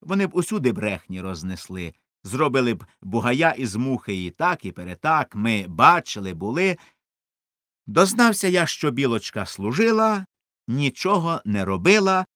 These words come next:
було їй сказано: нікуди не втікать і панову хандру потрохи розважать. Марудна служба, що й казати,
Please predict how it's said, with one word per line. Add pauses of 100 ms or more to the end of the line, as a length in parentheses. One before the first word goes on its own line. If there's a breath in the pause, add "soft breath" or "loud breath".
(220)
було
їй
сказано: (680)
нікуди
не
втікать (480)
і
панову
хандру (180)
потрохи
розважать. (1500)
Марудна
служба,
що
й
казати,